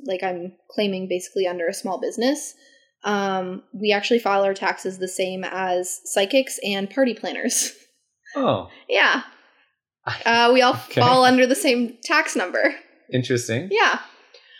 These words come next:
Speaker 1: Um, so what I do is fully legal. The gray area is the men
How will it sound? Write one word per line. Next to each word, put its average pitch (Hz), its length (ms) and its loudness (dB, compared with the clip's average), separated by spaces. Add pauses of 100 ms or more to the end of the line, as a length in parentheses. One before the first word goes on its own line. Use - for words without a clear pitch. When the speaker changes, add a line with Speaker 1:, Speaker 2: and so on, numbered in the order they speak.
(380)
Speaker 1:
Um, 220 640 2
so - 180 2
what 240 260 4
I 220 280 4
do 208 500 4
is 202 180 0
fully 202 280 2
legal. 220 880 2 (100)
The 196 300 2
gray 226 440 4
area 196 720 2
is 190 760 0 (320)
the 196 400 -2 (100)
men 208 680 2